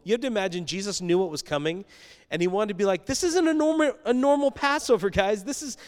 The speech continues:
the beginning of the inbreaking of the kingdom of God to transform everything." He, you, you imagine in his heart, he's like, "We need to celebrate." And this woman got it, and we see this little taste of the lavishness of God's kingdom,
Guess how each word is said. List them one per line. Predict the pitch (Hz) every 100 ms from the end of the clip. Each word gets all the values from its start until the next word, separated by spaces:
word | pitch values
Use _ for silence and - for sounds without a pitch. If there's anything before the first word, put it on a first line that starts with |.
| -
the | -
beginning | 190 240 147 202 285 262
of | 226
the | 226
inbreaking | 214 277 247 240 233 202 220
of |
the | 180
kingdom | - 262 254
of | 240
God | 190 233 220
to | 214
transform | - 254 254 - 254 247
everything." | 277 277 254 233 220 - - - - _
He, | - 226 233
you, | 208 254 240
you | 226
imagine | 254 262 294 233
in | 233
his | 240 269
heart, | 240 214
he's | 202
like, | 214 170
"We | 220
need | 220 240
to | 202
celebrate." | - 180 220 185 131 117 - _ _ _ _ _ _ _ -
And | 170
this | 190 175
woman | 185 208 196
got | 160 156 160 143
it, | 131 - _ _ _ _ _ _
and | 151 156
we | 156
see | -
this | 196 175
little | 170 147
taste | - - 175 143 -
of | 135
the | 127
lavishness | 120 131 139 156 147 135 143 139 -
of | 139
God's | 127 131
kingdom, | - - 123 120